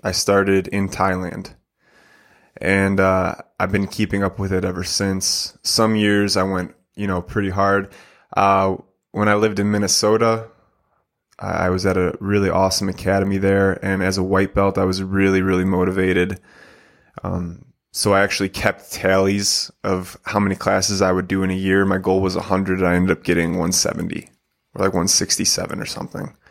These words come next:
And I earned my blue belt at, at, from that same academy. But since then, since, like, two thousand and seventeen, I've been a blue belt since.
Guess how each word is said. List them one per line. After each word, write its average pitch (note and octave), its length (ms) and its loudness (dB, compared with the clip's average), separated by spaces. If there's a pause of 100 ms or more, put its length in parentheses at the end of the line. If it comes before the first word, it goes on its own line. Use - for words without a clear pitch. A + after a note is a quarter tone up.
(840)
And G2 160 0
I F#2+ 40 2
earned G2+ 260 2
my F#2+ 120 2
blue F#2 200 0
belt - 380 -2 (240)
at, F#2 200 -8
at, - 260 -4
from G2 160 -2
that F#2 160 -4
same F2+ 220 -6
academy. - 440 -6
But - 220 -2
since C#3+ 360 2
then, G2+ 520 0
since, A#2 320 -2
like, G#2 140 2
two - 100 -4
thousand G#2+ 320 2
and G2+ 80 -4
seventeen, G#2 640 0
I've G#2 180 -4
been G2+ 120 2
a F#2 40 -2
blue F#2+ 220 -4
belt - 420 -2
since. - 480 -6